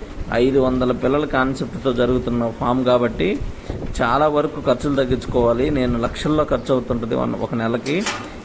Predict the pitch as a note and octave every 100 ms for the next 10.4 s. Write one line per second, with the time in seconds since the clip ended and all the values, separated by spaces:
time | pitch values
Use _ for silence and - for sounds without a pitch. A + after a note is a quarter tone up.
0 | - A#2+ C3 B2+ B2+ D#3+ D#3+ C#3+ B2+ B2+
1 | D3 D3 C#3+ C3 B2 - C#3 B2+ A#2+ A#2+
2 | B2 A#2+ A#2+ A#2+ B2 B2+ B2 C3+ B2+ B2
3 | D#3 C#3+ B2 A#2 A2+ A#2+ - - - -
4 | C3 D3 C#3 C3 B2 C#3 B2+ B2 C3 D#3
5 | D3 B2 B2+ C3 A#2 A#2 A2+ C3+ A#3+ -
6 | - - - - - - - - - -
7 | C3+ C#3 C#3 C#3 D3 D3 D3 C#3 C3+ C3+
8 | C3 B2 - C3+ C3 A#2 C3 C3+ C#3+ D3
9 | C#3 C#3+ C#3 B2+ C3+ D3 D3 C#3 C3 B2+
10 | A2+ A2+ A#2+ G3